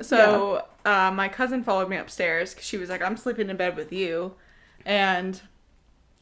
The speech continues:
Speaker 1: I think Lacey took the mattress, like, the
Speaker 2: Yeah, she was laying
Speaker 1: the
Speaker 2: on the
Speaker 1: blow-up
Speaker 2: floor
Speaker 1: mattress.
Speaker 2: in front of Erica
Speaker 1: Yeah.
Speaker 2: and I
Speaker 1: Yeah.
Speaker 2: all night.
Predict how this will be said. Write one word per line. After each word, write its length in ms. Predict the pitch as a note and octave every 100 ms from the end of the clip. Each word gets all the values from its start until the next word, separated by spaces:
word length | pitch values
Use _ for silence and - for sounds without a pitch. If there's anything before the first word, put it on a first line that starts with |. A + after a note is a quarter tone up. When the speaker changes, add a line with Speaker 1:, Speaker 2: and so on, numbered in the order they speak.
| -
Speaker 1:
I 60 |
think 340 | A#3 G#3+ F#3+ -
Lacey 260 | F#3+ F#3+ F#3+
took 460 | - - A3+ G#3+ -
the 180 | F3+
mattress, 560 | F3 F3 F3 - - F#3+ -
like, 160 | F3+
the 320 | G3 F3+ F3+ G3 -
Speaker 2:
Yeah, 260 | A#3 A3 G3
she 160 | A#3+
was 160 | C#4+ D#4
laying 240 | C4+ B3+
Speaker 1:
the 80 | A#3 G#3+
Speaker 2:
on 160 | G#3+
the 80 | A3+
Speaker 1:
blow-up 140 | A3
Speaker 2:
floor 160 | A#3+ G#3+
Speaker 1:
mattress. 180 | F#3+ F#3+
Speaker 2:
in 60 | -
front 240 | A3 G3+
of 140 | F#3+ -
Erica 360 | F#3 F#3+ F#3+
Speaker 1:
Yeah. 220 | G#3 - -
Speaker 2:
and 100 | F#3
I 240 | D#3 - A3
Speaker 1:
Yeah. 320 | G#3+ G3+ G2 -
Speaker 2:
all 120 | -
night. 340 | - - -